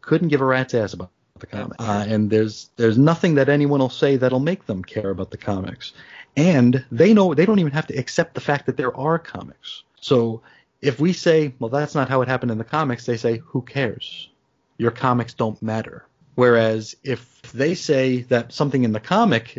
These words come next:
didn't happen in the movie, it, they can also disregard that. I'm not a fan of that sort of thing. I, I'm not a fan of people claiming to be experts on something that they've dedicated two hours to instead of thirty years.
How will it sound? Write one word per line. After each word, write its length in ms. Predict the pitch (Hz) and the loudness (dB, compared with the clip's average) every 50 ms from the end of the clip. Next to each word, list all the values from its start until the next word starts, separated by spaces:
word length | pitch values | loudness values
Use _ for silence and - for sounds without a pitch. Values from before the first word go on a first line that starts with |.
| 123 117 | -8 -2
didn't 220 | 113 135 131 135 123 | 0 2 2 2 2
happen 300 | 135 131 123 - 120 117 | 0 -2 0 0 -2 0
in 80 | 113 | 0
the 80 | 113 123 | -2 -2
movie, 600 | 147 196 220 185 127 120 117 113 110 110 123 - - - - | 0 0 0 0 0 -2 -2 -4 -6 -8 -12 -14 -12 -8 -6
it, 360 | - - - 131 131 127 123 | -6 -4 -2 -2 0 2 4
they 100 | 127 127 | 4 4
can 180 | 123 135 127 123 | 4 4 2 4
also 300 | 117 127 123 - - 127 | 4 2 0 2 0 -2
disregard 600 | 110 113 - - 120 107 - 113 104 101 98 104 | 0 -2 -4 -2 -2 0 2 2 2 2 2 0
that. 340 | 110 107 101 78 64 - _ - - | -2 -2 -2 -6 -10 -14 _ -10 -4
I'm 280 | - 123 123 127 131 | 0 2 4 4 4
not 180 | 139 147 156 160 | 4 2 2 2
a 60 | 139 | 0
fan 260 | - - 147 143 143 | 2 2 2 4 4
of 80 | 143 135 | 2 2
that 140 | 131 131 - | 0 -2 -2
sort 220 | - - 131 123 | 2 2 4 4
of 80 | 123 - | 2 0
thing. 340 | - - 127 123 127 131 127 | 0 0 0 2 2 0 -2
I, 240 | 120 120 120 120 117 120 | -2 -2 -2 -2 -2 -2
I'm 240 | 117 123 123 120 123 | 0 2 4 4 4
not 200 | 127 135 147 143 | 4 4 2 2
a 40 | 135 | 0
fan 380 | - - 135 135 131 131 135 | 0 2 2 2 4 4 2
of 480 | 131 - - 127 120 117 117 113 107 - | 0 0 0 2 2 2 2 0 -2 -4
people 260 | - - 135 - 131 - | -4 -4 0 0 0 -2
claiming 340 | - - 160 151 139 135 | 0 2 2 4 6 6
to 40 | 135 | 4
be 180 | 123 123 123 113 | 4 4 2 2
experts 460 | 120 120 - - - 131 123 - - | 0 -2 -4 -2 0 0 0 0 -4
on 100 | 117 113 | -8 -6
something 420 | 113 - 123 120 - 131 123 123 | -2 -2 -2 0 0 0 2 2
that 220 | 117 117 117 117 - | 2 2 0 0 -2
they've 440 | 120 117 117 110 104 107 - - - - | -2 -2 -2 -2 -4 -8 -18 -16 -8 -4
dedicated 500 | 117 110 117 117 - 131 123 120 117 - | -2 -2 -2 0 2 2 2 2 0 -2
two 220 | - - 131 123 117 | 0 2 4 4 4
hours 340 | 120 123 123 127 120 - - | 4 4 2 2 0 -2 0
to 200 | - 127 123 123 | 2 2 2 2
instead 300 | 120 120 - - 120 117 | 0 0 0 0 2 2
of 140 | 113 104 107 | 2 0 -2
thirty 340 | - - 113 113 110 107 | -4 0 2 2 2 2
years. 460 | 104 104 107 113 139 175 - - - | 0 0 -2 -2 -4 -6 -10 -14 -20